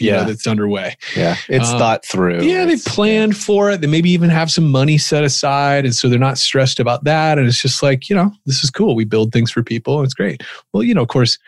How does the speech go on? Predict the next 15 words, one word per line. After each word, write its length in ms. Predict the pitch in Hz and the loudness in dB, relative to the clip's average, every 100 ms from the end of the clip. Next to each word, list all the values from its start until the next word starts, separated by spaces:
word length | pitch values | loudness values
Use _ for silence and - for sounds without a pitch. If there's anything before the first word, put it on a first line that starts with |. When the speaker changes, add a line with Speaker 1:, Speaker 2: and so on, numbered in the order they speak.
| - - - _ | -20 -20 -20 _
Speaker 1:
every 200 | 139 165 | -2 0
single 240 | 156 156 131 | 2 2 2
one 100 | 135 | 2
of 80 | 113 | 2
our 120 | 165 | 0
customers 580 | - 98 - 95 104 - | -2 -2 -2 -2 -2 -2
comes 320 | 110 107 104 | -2 0 -2
to 200 | 107 98 | -2 0
us 180 | 101 - | 0 0
in 80 | 101 | 0
some 220 | 113 107 | 0 0
state 320 | - 104 98 | 0 0 0
of 360 | 95 95 - - _ _ _ _ _ | -2 -6 -14 -20 _ _ _ _ _
fear, 520 | - - 180 - - - _ - | -14 -4 -4 -4 -12 -20 _ -14
anxiety, 720 | 104 110 160 143 92 92 87 | -12 -6 -2 -2 -2 -8 -18